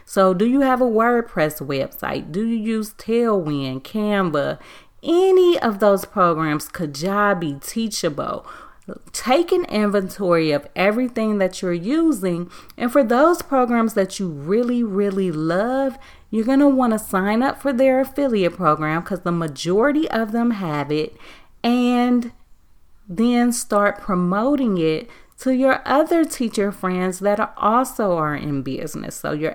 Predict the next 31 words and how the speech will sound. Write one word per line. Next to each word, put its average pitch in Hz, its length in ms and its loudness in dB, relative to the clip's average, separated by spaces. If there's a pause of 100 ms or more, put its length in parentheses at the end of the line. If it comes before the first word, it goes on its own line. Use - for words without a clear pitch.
edupreneur 214 760 2
friends, - 640 -8 (340)
you 185 160 0
wanna 220 300 4
start 208 400 0
sharing 196 640 0
how 165 340 0
these 190 480 -2
products 180 540 -2
have 156 160 -4
helped 156 440 0
you. - 260 -4 (320)
If 180 260 0
you've 294 300 2
taken 262 400 0
a 208 80 0
course 233 800 0
that 170 340 0
has 170 300 -6
helped 143 420 -2
you, - 300 -8 (280)
if 180 240 -2
you're 262 180 4
enrolled 233 520 2
in 214 160 2
a 190 60 0
boot 180 400 -2
camp, 151 440 -6
these 294 380 0
are 285 320 2
all 226 540 2